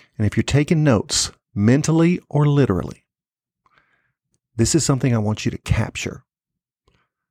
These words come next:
Appreciation is the number one motivator above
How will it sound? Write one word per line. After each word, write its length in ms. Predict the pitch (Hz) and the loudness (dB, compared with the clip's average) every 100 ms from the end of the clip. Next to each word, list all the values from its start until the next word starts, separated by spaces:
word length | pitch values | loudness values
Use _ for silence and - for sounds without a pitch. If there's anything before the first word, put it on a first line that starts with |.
| _ - | _ -4
Appreciation 1080 | 107 - 170 185 - 160 139 127 107 90 - _ _ _ _ _ | -2 0 0 0 2 2 2 2 -2 -4 -10 _ _ _ _ _
is 340 | 135 135 107 107 | 2 2 2 -6
the 360 | 113 101 113 104 | -12 -2 -2 0
number 680 | 107 117 127 127 139 131 - | -2 0 0 0 0 0 -6
one 720 | - 98 95 113 117 120 120 - - | -12 -8 0 2 4 2 0 -6 -10
motivator 840 | 101 107 104 104 101 98 95 92 - _ _ _ - | -2 0 2 2 2 2 2 -2 -6 _ _ _ -4
above 560 | 98 104 87 85 - | -2 0 0 -2 -8